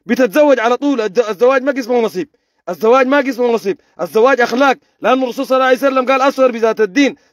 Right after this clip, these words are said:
تربت يداك". قال: "تنكح المراه لم-، لاربعه، لمالها ولجمالها ول-، ولنسبها"،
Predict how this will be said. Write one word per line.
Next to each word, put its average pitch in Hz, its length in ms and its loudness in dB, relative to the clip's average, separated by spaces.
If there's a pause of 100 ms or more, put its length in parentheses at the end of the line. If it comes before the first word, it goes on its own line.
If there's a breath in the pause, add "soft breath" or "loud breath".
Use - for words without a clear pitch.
تربت 262 340 2
يداك". 233 340 2 (240)
قال: 254 140 4
"تنكح 247 340 -6
المراه 247 360 -2
لم-، 240 160 2
لاربعه، 240 600 0 (200)
لمالها 220 600 0 (180)
ولجمالها 220 760 0 (180)
ول-، 226 340 2
ولنسبها"، 220 880 0